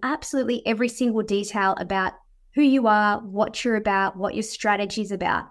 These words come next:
The more detail you can provide to them about,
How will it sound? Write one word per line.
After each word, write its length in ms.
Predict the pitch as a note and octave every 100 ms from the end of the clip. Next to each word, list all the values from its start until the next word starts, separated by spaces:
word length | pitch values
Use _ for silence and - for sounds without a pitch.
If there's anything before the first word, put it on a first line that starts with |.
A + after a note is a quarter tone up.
| _ _ _ _ _
The 160 | C4 B3
more 540 | A#3+ A#3 A#3+ D4 E4
detail 560 | A3 A3 G#3+ G#3+ A3 A3
you 140 | G#3
can 200 | G#3+ A3
provide 540 | G#3 G#3+ F#3+ F#3+ G#3 G#3+
to 80 |
them 280 | B3+ D4 F#4 G4
about, 460 | G#3+ G#3+ G#3 G3+ G3